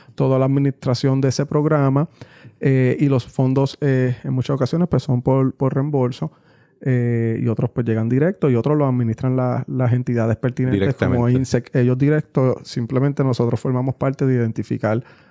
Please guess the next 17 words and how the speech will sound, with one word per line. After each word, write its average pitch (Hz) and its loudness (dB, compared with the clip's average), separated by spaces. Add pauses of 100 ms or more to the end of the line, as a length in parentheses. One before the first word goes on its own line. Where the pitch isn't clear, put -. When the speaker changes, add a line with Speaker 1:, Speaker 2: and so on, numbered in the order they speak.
(160)
Speaker 1:
a, 117 0
a 113 -4
quién 113 0
se 123 -4
le 120 2
va 117 2
a 117 2
dar 117 2
el 110 0
servicio 117 0
y 117 2
a 113 2
identificar 113 -2
la 110 0
ama 117 0
de 110 0
llave. - -6